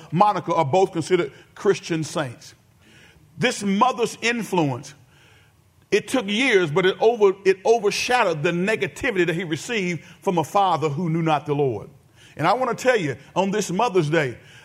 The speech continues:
uh, moms, you keep pouring into your children. Even when they're grown, pour gospel insight into them, share some of your experiences and allow them to reap the benefits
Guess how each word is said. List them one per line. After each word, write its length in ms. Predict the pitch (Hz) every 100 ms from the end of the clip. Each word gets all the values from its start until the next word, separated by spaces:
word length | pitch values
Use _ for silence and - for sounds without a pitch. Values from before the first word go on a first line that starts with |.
| -
uh, 140 | 170
moms, 500 | 160 180 226 254 208
you 140 | 185 262
keep 300 | 254 233 -
pouring 340 | 226 233 196
into 240 | 220 202
your 160 | 190 190
children. 500 | - 220 190 107 - - _ - - -
Even 300 | 294 285 254
when 100 | 233
they're 140 | 208
grown, 600 | 151 202 247 170 143 127 - - -
pour 360 | 254 262 233 - 131
gospel 560 | 123 220 233 - 226 202
insight 460 | 233 - 190 185
into 100 | 170
them, 300 | 165 160 113 - - -
share 240 | - 254
some 240 | 247 240 226
of 80 | 208
your 240 | 220 208
experiences 680 | - - 226 202 156 160 135 - -
and 80 | 185
allow 380 | 170 196 220 202
them 260 | 170 214
to 80 | 180
reap 320 | 160 190 220
the 80 | 180
benefits 520 | 143 214 185 185 185